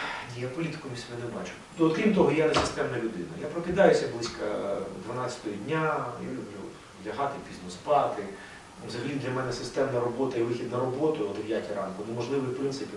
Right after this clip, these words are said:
тому що... я тоді як овоч, по суті. Ну, коли я прокидаюся рано і мені треба виконувати якусь усталену роботу, я просто перетворююсь на якийсь...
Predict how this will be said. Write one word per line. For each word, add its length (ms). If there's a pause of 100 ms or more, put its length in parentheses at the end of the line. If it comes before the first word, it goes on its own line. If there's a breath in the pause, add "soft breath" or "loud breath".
(120)
тому 180
що... 140 (800 loud breath)
я 100
тоді 180
як 180
овоч, 260
по 160
суті. 200 (320)
Ну, 140
коли 160
я 60
прокидаюся 600
рано 240
і 140
мені 140
треба 240
виконувати 600
якусь 440 (120)
усталену 520
роботу, 460 (160)
я 340 (260)
просто 240
перетворююсь 720
на 60
якийсь... 320